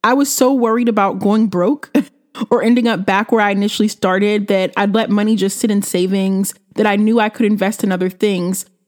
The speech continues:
I felt like I needed the security blanket of knowing I could pay myself for years,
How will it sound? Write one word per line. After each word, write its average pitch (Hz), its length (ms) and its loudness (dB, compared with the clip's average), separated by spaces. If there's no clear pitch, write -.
I 220 100 2
felt 240 220 0
like 240 140 0
I 214 80 2
needed 214 300 0
the 233 80 2
security 214 520 -2
blanket 220 380 0
of 185 100 0
knowing 208 480 0
I 208 120 -2
could 196 180 -4
pay 196 160 -2
myself 190 600 -2
for 196 580 0
years, 233 800 -2